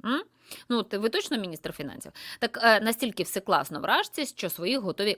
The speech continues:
командирувати. З яйцями розібралися, з доларом теж, з євро вже, е, нафти, газу завались, але це не точно, тому що є обмеження.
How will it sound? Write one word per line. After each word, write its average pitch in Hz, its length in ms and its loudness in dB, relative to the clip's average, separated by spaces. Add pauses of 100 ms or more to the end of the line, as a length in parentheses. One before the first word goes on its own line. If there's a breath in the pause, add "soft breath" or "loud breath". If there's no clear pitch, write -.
командирувати. 165 760 -4 (260)
З 170 100 -6
яйцями 160 420 2
розібралися, 143 600 -2 (260 loud breath)
з 160 80 -10
доларом 180 480 2
теж, 160 500 0
з 170 140 -8
євро 170 440 4
вже, 156 520 0 (320 loud breath)
е, 190 140 -2
нафти, 202 520 4
газу 185 360 6
завались, 175 580 2
але 196 220 6
це 185 180 0
не 165 120 -4
точно, 311 400 -2
тому 220 220 -2
що - 160 -6
є 220 140 2
обмеження. 214 640 0